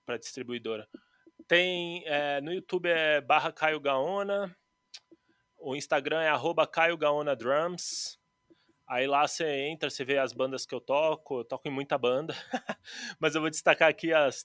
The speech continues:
três autorais, né, tipo a Triscora, a Totti e uma de hard rock chamada Kim Wagon, que é de hard rock anos oitenta, assim, hard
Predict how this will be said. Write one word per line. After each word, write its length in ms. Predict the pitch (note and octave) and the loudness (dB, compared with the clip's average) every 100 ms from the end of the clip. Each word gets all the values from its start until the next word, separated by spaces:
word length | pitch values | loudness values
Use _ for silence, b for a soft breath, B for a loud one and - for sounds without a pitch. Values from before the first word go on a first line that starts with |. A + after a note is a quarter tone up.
| _ | _
três 600 | D3 D3 D3 - - - | -2 -2 -2 -6 -10 -8
autorais, 720 | C3+ C3 - B2 A2+ C3 C#3+ B2+ | -4 -4 -2 -2 2 0 0 -6
né, 180 | A#2+ | -8
tipo 180 | A2+ - | -8 -8
a 40 | A#2 | -10
Triscora, 600 | - C#3 - D#3+ F3 D#3+ | -8 -10 -6 -4 -2 -4
a 20 | |
Totti 720 | - C#3 D3 E3+ - F3+ E3+ _ _ _ _ - | -4 -2 0 -2 -6 -10 -10 _ _ _ _ -8
e 140 | C3+ | -4
uma 160 | D3+ D3 | -2 -2
de 140 | D3 | 0
hard 320 | B2+ D3 C#3+ | 0 0 -2
rock 360 | C#3+ C3 C#3 - | -2 2 2 0
chamada 400 | C#3+ B2+ B2 A#2+ | -6 -4 -2 -4
Kim 220 | - D3 | -6 -6
Wagon, 540 | C3+ B2+ D3 E3 F3+ - _ _ _ - | 0 2 2 0 -8 -10 _ _ _ -12
que 120 | B2+ | -4
é 200 | A#2+ A#2 | -4 -4
de 140 | A2+ | -4
hard 300 | A2+ B2 A#2+ | -2 -2 -2
rock 360 | A#2 A2+ B2 - | -2 -2 -2 -6
anos 200 | A#2+ A2 | -8 -6
oitenta, 540 | A#2+ A2+ A#2 B2+ C3 | -6 -6 -6 -6 -8
assim, 260 | G#2+ - A#2+ | -12 -12 -12
hard 200 | A2 | -10